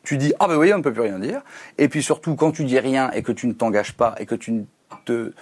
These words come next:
prends pas de risque pour t'impliquer dans les choses, tu dis, « Je ne, je ne m'implique pas, puisque il y a trente ans, on pouvait tout dire, mais maintenant, on ne peut plus rien dire. » Euh, moi, je crois que c'est pas vrai. La preuve, mon spectacle, Vente de pièces à Beyrouth, il est passé,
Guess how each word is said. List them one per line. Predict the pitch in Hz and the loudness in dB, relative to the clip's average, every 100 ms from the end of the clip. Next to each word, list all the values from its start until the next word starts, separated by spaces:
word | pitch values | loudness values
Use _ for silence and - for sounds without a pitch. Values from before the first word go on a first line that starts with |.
| - | -20
prends | - 123 | 0 2
pas | - 135 - - | 2 0 -2 -2
de | 123 | 0
risque | 123 139 - 101 | 2 0 -2 -10
pour | - 107 | -8 -8
t'impliquer | - 117 - 98 113 | -2 -4 -4 -4 -2
dans | 98 | -2
les | |
choses, | 92 151 202 214 | -2 2 2 0
tu | 131 | -4
dis, « | 135 160 - - | -2 -2 -6 -2
Je | 151 | 0
ne, | 170 117 | 2 0
je | 120 | 2
ne | 135 | 2
m'implique | 127 165 185 | 2 0 0
pas, | 196 | 0
puisque | 196 180 196 - - | 2 2 2 0 0
il | |
y | 165 | 0
a | |
trente | 175 160 165 | 4 2 2
ans, | |
on | 160 | 2
pouvait | 139 | 2
tout | 127 | 2
dire, | 156 202 | 2 4
mais | 165 | 2
maintenant, | 143 170 | 0 0
on | |
ne | 156 | 0
peut | 131 | 0
plus | 135 | 2
rien | 113 | 0
dire. » | 92 - - - - - - | -2 -8 -16 -20 -18 -14 2
Euh, | 110 110 110 | 6 6 6
moi, | 143 | 4
je | 151 | 4
crois | 151 | 0
que | - | -2
c'est | 110 | -4
pas | 101 | -2
vrai. | 107 196 254 - - | 0 -2 -4 -14 -6
La | - 123 | 2 2
preuve, | 120 156 143 113 | 4 2 4 2
mon | 101 120 | 2 0
spectacle, | 117 131 127 | 2 0 2
Vente | 113 | 0
de | 104 | -2
pièces | 104 101 | -4 -4
à | |
Beyrouth, | 101 104 104 | 0 0 -2
il | 117 120 | 0 2
est | |
passé, | 123 120 - 117 | 2 0 0 -2